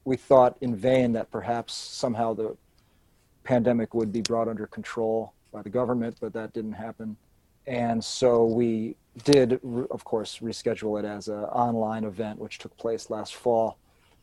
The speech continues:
And it was a challenge. You know, we didn't know how to produce a high-quality online event. So it, it was a, definitely a learning experience and a challenge to sort of do anything during the pandemic, um, and during all the, the madness that was, that was happening.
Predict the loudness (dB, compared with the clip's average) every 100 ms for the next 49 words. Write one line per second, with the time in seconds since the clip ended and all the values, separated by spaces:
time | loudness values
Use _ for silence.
0 | -2 4 6 8 8 6 6 8 10 8
1 | 4 -4 -10 -4 0 2 4 4 2 2
2 | -2 -2 -6 -6 -6 -4 -4 -6 -6 -8
3 | -4 -4 -4 -6 -6 -6 -8 -8 -10 -12
4 | -14 -10 -6 -4 -2 0 0 0 0 -4
5 | -6 _ _ -20 -4 -4 -2 -4 -2 -2
6 | -2 -2 -6 -10 -4 -2 -2 -4 -10 -12
7 | -10 -6 -4 -4 -8 -8 -10 -12 _ _
8 | _ _ _ _ _ _ _ 4 6 6
9 | 4 4 4 4 2 0 -4 -2 -2 -2
10 | -6 -6 -6 -4 -4 -4 -6 -10 -16 -12
11 | -12 -14 -16 -20 -18 -16 -12 -10 -8 -6
12 | -8 -8 -10 -12 _ _ _ -6 -2 -2
13 | -2 -6 -6 -6 -6 -8 -12 -8 -6 -6
14 | -8 -6 -4 -4 -6